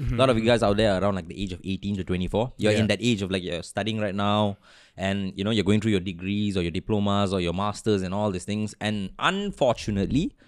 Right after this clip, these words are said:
Speaker 2: a lot of you guys actually don't like what you do.
Speaker 1: Mm, mm, mm.
Speaker 2: So we are two people who actually enjoy what we do for a living, you know, and truth be told, not many people can actually say that.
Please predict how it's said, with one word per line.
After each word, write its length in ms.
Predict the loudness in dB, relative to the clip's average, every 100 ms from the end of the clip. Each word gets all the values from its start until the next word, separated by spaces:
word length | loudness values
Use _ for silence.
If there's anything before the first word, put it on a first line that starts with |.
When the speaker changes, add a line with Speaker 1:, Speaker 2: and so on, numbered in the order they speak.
| _ _ 2
Speaker 2:
a 40 |
lot 160 | 4 4
of 120 | 4
you 80 | 4
guys 200 | 2 2
actually 160 | 0
don't 140 | 0 0
like 120 | -2
what 100 | -6
you 100 | -6
do. 180 | -10 -12 _ -8
Speaker 1:
Mm, 60 | -4
mm, 500 | -4 -6 -6 -6 -4
mm. 60 |
Speaker 2:
So 300 | 4 8 8
we 220 | 6 4
are 60 | 4
two 160 | 2 -2
people 200 | 2 4
who 80 |
actually 240 | 4 2 0
enjoy 300 | 2 4 6
what 140 | 4
we 80 | 0
do 140 | -6
for 220 | -6 -6 -6
a 60 |
living, 540 | -6 -6 -2 -2 -2 -10
you 140 | -8 -4
know, 140 | -4
and 380 | 0 0 0 -6 -12 _ _
truth 140 | -2 -2
be 80 | 2
told, 220 | 4 4
not 140 | 2
many 140 | 2 2
people 180 | 2 0
can 140 | -2
actually 240 | -4 -4
say 160 | -2 -2
that. 160 | -2